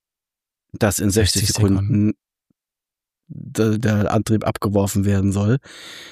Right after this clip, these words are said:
Speaker 1: Und Garo kann dann den Voyen mit der Stärke seines eigenen Glaubens dann davon abbringen zu schießen,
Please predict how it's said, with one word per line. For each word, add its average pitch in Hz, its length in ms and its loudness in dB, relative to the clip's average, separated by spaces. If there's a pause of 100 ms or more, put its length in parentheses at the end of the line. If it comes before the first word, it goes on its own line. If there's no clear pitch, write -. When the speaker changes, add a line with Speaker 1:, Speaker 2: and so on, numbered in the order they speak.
(220)
Speaker 1:
Und 104 400 2 (420)
Garo 117 280 2
kann 143 220 2
dann 139 220 4
den 113 220 0
Voyen 120 500 4
mit 117 200 0
der 104 100 2
Stärke 117 420 0
seines 104 260 -2
eigenen 120 480 0
Glaubens 127 600 0
dann 120 300 2
davon - 300 -2
abbringen - 580 -2
zu - 160 -4
schießen, 139 520 0